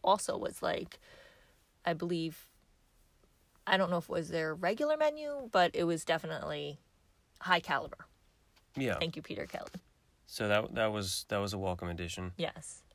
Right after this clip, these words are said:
Speaker 1: And our always, I will always recommend Brothers Fish and Chips.
Speaker 2: Brothers Fish and
Speaker 1: They
Speaker 2: Chips.
Speaker 1: might have a limited restaurant week menu, but don't be fooled.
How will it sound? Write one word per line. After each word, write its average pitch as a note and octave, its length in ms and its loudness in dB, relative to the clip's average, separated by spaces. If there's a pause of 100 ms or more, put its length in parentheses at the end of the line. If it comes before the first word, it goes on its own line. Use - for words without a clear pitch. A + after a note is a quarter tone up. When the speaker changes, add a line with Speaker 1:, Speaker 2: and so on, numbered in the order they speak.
(420)
Speaker 1:
And G3 280 4
our F#3+ 400 2
always, G3+ 720 0
I F3 140 0
will F3 120 -6
always F#3 300 -2
recommend F#3+ 480 0
Brothers F3 420 2
Fish - 200 -6
and G#3 100 -6
Chips. - 480 0 (100)
Speaker 2:
Brothers A#2 300 4
Fish C3 220 -2
and C3 80 -2
Speaker 1:
They F3 100 8
Speaker 2:
Chips. F3+ 140 10
Speaker 1:
might G3+ 220 10
have G#3 360 12
a G3+ 80 10
limited G#3+ 720 4 (640)
restaurant B3+ 480 6
week A3 140 -2
menu, G3+ 280 4
but F3+ 140 0
don't F3 220 0
be A#3 100 -4
fooled. A#3+ 600 4